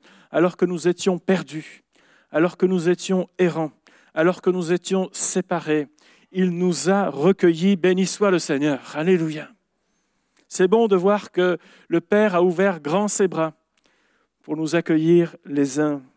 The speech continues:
et les autres. Et quand bien même quelques-uns, euh, n'auraient pas eu l'amour d'un père ici-bas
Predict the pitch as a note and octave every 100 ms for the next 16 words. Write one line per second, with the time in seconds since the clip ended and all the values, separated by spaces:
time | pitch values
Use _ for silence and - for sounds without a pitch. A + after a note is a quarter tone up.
0 | _ _ - C#3+ C3+ C3 D3 B2 - _
1 | _ _ - D3+ G3 F#3+ F3+ G3 G#3+ F3
2 | D3 B2 _ _ _ _ _ _ _ _
3 | F3 F3 F3+ D#3+ G3+ F#3+ D3 D3+ C3+ _
4 | - D#3 F3+ F3 F3 G3+ G3 D#3+ E3+ F#3+
5 | F3 F3 E3+ E3+ E3+ F#3 F#3+ - _ _
6 | _ _ F#3 E3+ - E3 F#3+